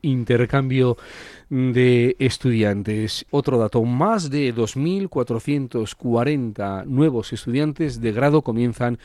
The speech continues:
este año en la Universidad de Deusto.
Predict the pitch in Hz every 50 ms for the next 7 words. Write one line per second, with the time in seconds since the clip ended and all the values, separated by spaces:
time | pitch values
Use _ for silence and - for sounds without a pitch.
0 | - - - _ - - 123 - - - 120 117 117 117 117 110 110 104 104 101
1 | 98 98 95 92 95 90 82 - - 101 104 98 92 - - _ _ _ - 117
2 | 107 98 92 87 92 92 - - 85 - -